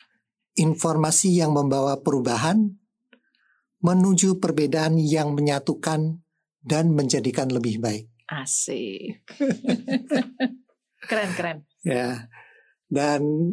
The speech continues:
Speaker 1: untuk podcast ini akan dilakukan dalam tiga putaran dengan masing-masing pur-, putaran terdiri dari dua episode, yaitu putaran pertama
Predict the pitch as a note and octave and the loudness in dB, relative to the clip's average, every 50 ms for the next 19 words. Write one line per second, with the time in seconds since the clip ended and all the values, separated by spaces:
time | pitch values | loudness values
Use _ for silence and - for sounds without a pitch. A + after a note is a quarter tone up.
0 | B3+ - - _ _ - E3+ D3+ - C#3 - F3+ - - D#3 D3 - - D3 C#3 | -4 -8 -14 _ _ -2 -2 0 0 0 -2 -2 -2 -4 -4 -4 -2 -2 0 0
1 | - - C#3+ C#3 C#3+ E3 F3+ F3+ F3+ F#3 G#3+ G3 - D#3+ - E3+ D3+ D3 C#3+ C#3 | 2 2 2 2 4 4 4 4 4 2 2 0 -2 -2 0 0 2 2 2 2
2 | C#3 C3+ C3+ C3 - C#3 - D3+ C#3 C#3 C3+ C3 C3+ C3+ C3+ - C3+ A#2+ C3 B2 | 2 2 0 0 -2 -2 -2 0 0 0 0 0 0 0 0 -2 0 0 -2 -2
3 | - - C3+ - D3+ C3 B2 C#3 D#3+ F#3 G3 G3 F#3+ F3+ D#3+ C#3 B2+ B2+ B2+ B2+ | -2 -4 -4 -2 -2 0 0 0 2 2 4 4 4 4 2 2 0 0 0 0
4 | C3 A#2+ - D3+ B2+ B2+ B2+ - C#3 C3 C3 - - C#3 - - - _ - D#3+ | 0 0 0 0 -2 0 0 -2 -2 -2 -4 -4 -4 -4 -4 -8 -14 _ -4 -4
5 | D3 - C#3+ B2+ C3+ C3+ C3+ C3 A#2+ B2 B2 C3 B2 A#2 C3 B2+ B2 C3 B2+ C3 | -2 -2 -2 0 0 0 -2 -2 -2 -2 -2 -2 -2 0 -2 0 0 0 0 0
6 | C3 C3 - _ _ _ _ _ _ _ _ _ - C3 C3+ D#3 E3 - - - | -2 -4 -8 _ _ _ _ _ _ _ _ _ 0 2 2 2 2 0 0 0
7 | F3+ C#3 - C#3 A#2+ - C#3 A2+ A2 A#2 C3+ D#3 G3+ A#3+ A#3+ - - - _ _ | 0 0 0 0 0 0 0 -2 0 0 2 2 2 0 0 -2 -8 -14 _ _
8 | _ _ _ _ _ _ _ _ _ _ - - - C#3 B2 B2 B2 B2 A#2+ - | _ _ _ _ _ _ _ _ _ _ -18 -8 -4 -2 0 0 0 0 0 2
9 | D3 C#3+ C#3+ C3+ C3 - - - D3 C3+ C3+ C3+ C3 B2+ C3 - - C#3 B2+ B2+ | 2 2 2 2 0 -2 -2 -2 -2 0 0 0 0 -2 -2 -2 -2 -2 0 0
10 | C3+ C#3 C#3 C#3 C#3+ | 0 0 0 -2 -4